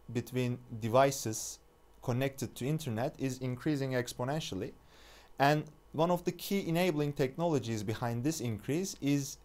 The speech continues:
the advances in the digital communication system design. And in this thesis work, we focused on the design of efficient communication, digital communication systems. A digital communication system consists of a transmitter and a receiver.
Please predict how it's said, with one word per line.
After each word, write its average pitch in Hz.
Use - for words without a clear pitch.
the 139
advances 165
in 135
the 131
digital 147
communication 143
system 127
design. 98
And 143
in 160
this 170
thesis 185
work, 165
we 160
focused 170
on 143
the 139
design 139
of 160
efficient 151
communication, 135
digital 139
communication 123
systems. -
A 156
digital 220
communication 185
system 185
consists 175
of 175
a 156
transmitter 165
and 143
a 135
receiver. 131